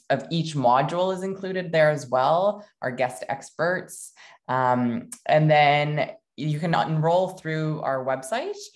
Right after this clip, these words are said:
um, or if you have questions, you can email us at info at matern dot com.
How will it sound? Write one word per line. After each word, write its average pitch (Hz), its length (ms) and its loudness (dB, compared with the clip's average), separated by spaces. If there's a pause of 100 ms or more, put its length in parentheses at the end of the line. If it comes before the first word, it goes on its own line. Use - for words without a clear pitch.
(280)
um, 127 360 0
or 156 220 4
if 170 100 -4
you 175 80 -6
have 160 240 -4
questions, 233 880 -6
you 143 100 -6
can - 280 -8
email 139 360 2
us 143 200 0
at - 240 -2
info 160 500 0
at 131 220 0
matern 135 480 -8
dot 127 280 0
com. 165 680 -2